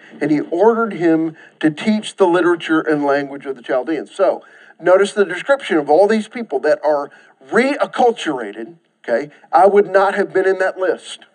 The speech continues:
all right? Good-looking and smart, you know, that's not me. So, um, but the idea was that what the, what the Chaldeans, what the, what the Babylonians wanted to do is take the sharpest people in the kingdom and assimilate them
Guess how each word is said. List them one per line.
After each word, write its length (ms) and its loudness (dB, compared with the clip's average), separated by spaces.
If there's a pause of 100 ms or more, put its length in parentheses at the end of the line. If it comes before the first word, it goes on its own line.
(540)
all 100 -2
right? 240 0 (640)
Good-looking 540 4
and 100 0
smart, 400 0 (160)
you 60 -8
know, 140 -2
that's 200 -2
not 220 0
me. 260 -4
So, 320 -2 (360)
um, 420 2 (420)
but 160 4
the 120 4
idea 440 4
was 600 2 (320)
that 320 4 (200)
what 580 0
the, 100 2 (340)
what 160 2
the 60 -6
Chaldeans, 580 0
what 140 -4
the, 80 -2
what 300 -6
the 60 -10
Babylonians 560 0
wanted 220 -2
to 100 -10
do 400 -6 (300)
is 180 -2
take 220 0
the 100 -8
sharpest 720 0
people 240 -10
in 80 -2
the 80 -2
kingdom 480 -10 (420)
and 260 0
assimilate 880 0
them 280 -10